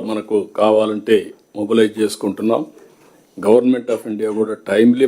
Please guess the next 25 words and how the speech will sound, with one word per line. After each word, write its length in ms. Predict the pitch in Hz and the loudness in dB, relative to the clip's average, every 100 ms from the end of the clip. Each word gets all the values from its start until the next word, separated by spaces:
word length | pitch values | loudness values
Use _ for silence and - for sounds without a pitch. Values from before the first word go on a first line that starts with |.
| 113 | 0
మనకు 160 | 107 101 | -4 -8
హెల్ప్ 180 | 101 - 107 | -8 -6 -4
చేశారు, 440 | 104 - 107 - - _ _ _ _ _ _ _ 98 | -4 -2 -4 -4 -14 _ _ _ _ _ _ _ 0
ఆక్సిజన్ 420 | 117 - - 107 98 | 0 -2 0 0 -2
ఇచ్చారు, 340 | - 107 107 - _ _ _ _ _ 110 | -6 -6 -6 -12 _ _ _ _ _ -2
దానివల్ల 420 | 110 110 107 120 - | 0 0 2 0 0
కొంత 200 | 110 - 104 82 - _ _ - - | -4 0 -2 -2 -8 _ _ -20 -8
స్పీడప్ 420 | 113 123 120 - | -2 2 2 0
చేశాం. 320 | 104 101 - - _ _ _ _ _ _ - | -10 -2 -2 -2 _ _ _ _ _ _ -14
ఇప్పుడు 200 | 127 135 113 | -2 0 0
మొత్తం 280 | 107 - 123 98 104 _ _ _ _ | -2 0 0 -2 -12 _ _ _ _
ఇంకొక 240 | 117 117 110 110 | 0 2 2 -4
పక్కన 220 | - 113 | -4 -4
మీరు 120 | 107 98 | -4 -10
చూసేది 280 | 107 110 104 - | -12 -10 -10 -8
పూర్తయ్యే 380 | 104 - 101 95 | -8 -4 -6 -6
పరిస్థితి 320 | 95 92 - 92 | -10 -12 -10 -10
వస్తుంది. 380 | 85 - 90 98 - _ _ _ _ _ _ _ _ _ _ _ 113 | -10 -8 -8 -8 -16 _ _ _ _ _ _ _ _ _ _ _ 2
ఇంకొక 260 | 139 156 - 135 | 4 4 0 -8
పక్కన 240 | 131 143 131 | -6 -4 -2
మీరు 140 | 123 113 | -2 -4
ఒకసారి 360 | 110 - 117 120 | -6 -2 0 2
ఆలోచిస్తే 520 | 113 107 110 - 120 101 - _ - _ _ _ _ 104 | 0 -4 -8 -6 -2 -2 -4 _ -20 _ _ _ _ -2
దగ్గర 260 | 113 107 117 113 | 0 0 -4 -2
దగ్గర 240 | 113 120 | 0 0